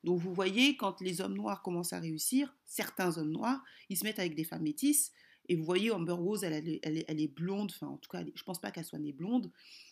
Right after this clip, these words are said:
avec les yeux verts ou marron clair, bon, avec des traits fins. Donc vous voyez la métisse que les hommes noirs adorent, certains hommes noirs aiment. Et après,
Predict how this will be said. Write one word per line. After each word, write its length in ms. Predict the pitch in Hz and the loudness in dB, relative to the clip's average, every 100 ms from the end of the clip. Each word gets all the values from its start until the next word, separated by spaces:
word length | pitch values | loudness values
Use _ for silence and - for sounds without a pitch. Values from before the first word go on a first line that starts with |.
| - - | -8 0
avec 280 | 165 175 | 0 0
les 200 | 175 151 | -2 -2
yeux 80 | 170 156 185 | -4 -4 -2
verts 340 | 185 185 185 170 | 0 0 -2 -2
ou 20 | |
marron 320 | 170 151 170 | -4 -2 -6
clair, 420 | 170 202 202 196 | -4 -2 0 0
bon, 220 | 180 175 170 _ _ | -2 -2 -2 _ _
avec 240 | - 160 165 | -2 0 0
des 120 | 165 | -2
traits 240 | - 160 | -4 -6
fins. 260 | - 196 196 | -4 -4 -4
Donc 180 | 165 156 | -4 -4
vous 60 | |
voyez 180 | 165 180 | -4 -2
la 100 | 180 | -2
métisse 420 | 165 147 - 190 | -2 -2 -4 -6
que 120 | - 160 | -4 -4
les 240 | 151 156 | -2 -2
hommes 260 | 156 151 - - | -4 -6 -8 -6
noirs 500 | 156 170 170 - - | -4 -2 -2 -4 -8
adorent, 460 | 147 151 190 254 - _ _ _ _ - | -10 -4 -4 -4 -8 _ _ _ _ -10
certains 420 | - 185 - 160 | -4 -2 0 -2
hommes 120 | 151 151 | 0 -2
noirs 220 | 156 - - | -4 -6 -4
aiment. 280 | 196 294 262 _ _ _ _ _ _ _ - - - - - - - - | 0 0 -2 _ _ _ _ _ _ _ -12 -12 -14 -16 -16 -16 -20 -2
Et 160 | 226 240 | 0 2
après, 540 | 202 - 254 285 320 | 0 0 4 4 4